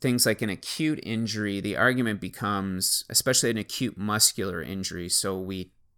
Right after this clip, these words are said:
we strain a muscle or we tear it,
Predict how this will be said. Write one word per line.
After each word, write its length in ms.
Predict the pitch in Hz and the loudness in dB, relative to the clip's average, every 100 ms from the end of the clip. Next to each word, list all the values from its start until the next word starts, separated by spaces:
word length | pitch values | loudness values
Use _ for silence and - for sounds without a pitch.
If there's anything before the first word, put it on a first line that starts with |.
| _ | _
we 240 | 98 90 87 | -8 -4 2
strain 520 | - - 107 107 117 | 2 2 0 0 2
a 60 | |
muscle 420 | 113 110 - 104 - | 0 0 0 -2 -4
or 160 | 104 98 | -4 -2
we 160 | 92 | -4
tear 340 | - - 101 90 | -4 0 2 2
it, 240 | 87 | -2